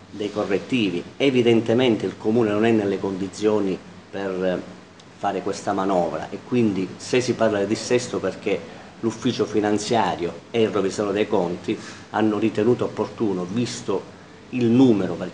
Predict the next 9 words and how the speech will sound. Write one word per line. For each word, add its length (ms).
perché 240
si 140
parla 420
di 260
diciassette 640
milioni 320
di 120
euro, 320
ripeto, 420